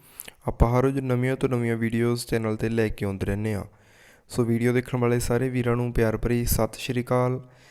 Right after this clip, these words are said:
ਜਿਹੜੇ ਭਰਾ ਵੀਡੀਓ ਆਪਣੀ YouTube 'ਤੇ ਦੇਖ ਰਹੇ ਨੇ, ਚੈਨਲ ਨੂੰ ਸਬਸਕ੍ਰਾਈਬ ਕਰ ਲਿਓ ਤੇ Facebook ਵਾਲੇ ਵੀਰ ਆਪਣੇ ਇਸ ਪੇਜ ਨੂੰ ਫਾਲੋ ਜ਼ਰੂਰ ਕਰ ਲਿਓ। ਨੰਬਰ ਆਪਣੇ ਚੈਨਲ ਦਾ ਸਕਰੀਨ 'ਤੇ ਚੱਲ ਰਿਹਾ ਹੈ।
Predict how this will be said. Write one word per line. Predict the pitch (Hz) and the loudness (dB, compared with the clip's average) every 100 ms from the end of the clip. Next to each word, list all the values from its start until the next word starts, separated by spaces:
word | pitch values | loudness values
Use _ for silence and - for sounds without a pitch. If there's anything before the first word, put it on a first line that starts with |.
| - - 123 | -20 -14 0
ਜਿਹੜੇ | 123 123 | 2 4
ਭਰਾ | 127 127 | 4 4
ਵੀਡੀਓ | 123 120 120 | 4 2 2
ਆਪਣੀ | 117 123 123 | 2 2 2
YouTube | 117 113 120 117 | 2 2 0 0
'ਤੇ | 120 | 0
ਦੇਖ | 123 120 120 | 2 2 2
ਰਹੇ | 120 | 0
ਨੇ, | 123 123 120 | 2 0 0
ਚੈਨਲ | 117 117 117 | 2 2 2
ਨੂੰ | 117 117 120 | 2 0 0
ਸਬਸਕ੍ਰਾਈਬ | 113 110 - 120 110 120 120 | 0 0 -2 2 2 2 2
ਕਰ | 123 123 | 2 2
ਲਿਓ | 123 135 139 143 - - - _ | 2 4 2 0 -12 -20 -20 _
ਤੇ | 127 | -2
Facebook | 127 127 131 135 135 135 | 2 0 0 -6 2 4
ਵਾਲੇ | 131 | 4
ਵੀਰ | 123 117 117 | 4 2 2
ਆਪਣੇ | 117 - 123 | 0 0 0
ਇਸ | 123 123 | 0 0
ਪੇਜ | 117 113 110 | 2 2 0
ਨੂੰ | 110 113 | -2 -2
ਫਾਲੋ | 123 123 127 | 2 2 4
ਜ਼ਰੂਰ | 123 117 104 101 | 2 0 -2 -2
ਕਰ | 101 98 | -2 0
ਲਿਓ। | 98 - - _ _ - - _ - | -4 -6 -10 _ _ -20 -20 _ -6
ਨੰਬਰ | 113 113 117 | -2 2 2
ਆਪਣੇ | 117 123 127 | 0 0 0
ਚੈਨਲ | 120 117 117 | 0 0 2
ਦਾ | 123 | 0
ਸਕਰੀਨ | 123 - 117 113 110 | 2 0 0 -4 -2
'ਤੇ | 113 | -4
ਚੱਲ | - 107 101 | -2 -2 -2
ਰਿਹਾ | 110 113 127 | -2 -2 -2
ਹੈ। | 131 | -4